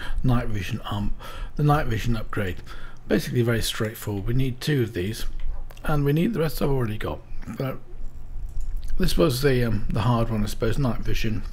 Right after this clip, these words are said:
potion of night vision for eight minutes. Recipe for that is redstone on top of night vision for three minutes, which is a gold carrot. Basically very straightforward.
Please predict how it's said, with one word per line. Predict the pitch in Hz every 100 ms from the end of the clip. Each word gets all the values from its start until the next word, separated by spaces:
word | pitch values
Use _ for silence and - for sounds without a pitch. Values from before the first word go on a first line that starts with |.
| - -
potion | 143 -
of | 120
night | 120 117 - -
vision | 120 110 113
for | 107 -
eight | 127 123
minutes. | 117 113 123 - - - - - -
Recipe | 139 - 127
for | - 117
that | 113 - -
is | -
redstone | 147 143 - 131 123
on | 117 110
top | 107 107
of | 101
night | 101 104 -
vision | 104 98 101
for | 101
three | - 185
minutes, | 156 143 127 -
which | 117 -
is | 117
a | 113
gold | 98 - -
carrot. | - - - 370 254 220 - -
Basically | - - - -
very | - -
straightforward. | - - - - 104